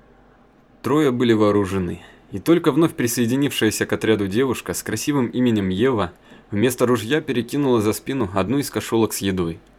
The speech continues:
«Как-нибудь обойдусь, да я и обращаться толком не умею».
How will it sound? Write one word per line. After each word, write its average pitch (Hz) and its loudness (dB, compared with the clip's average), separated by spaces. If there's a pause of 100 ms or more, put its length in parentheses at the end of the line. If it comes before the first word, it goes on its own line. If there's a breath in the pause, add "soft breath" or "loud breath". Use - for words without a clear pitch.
(840 soft breath)
«Как-нибудь 147 2
обойдусь, 98 0 (220 loud breath)
да 95 0
я 160 4
и 156 4
обращаться 110 0
толком 104 -2
не 98 0
умею». 92 -2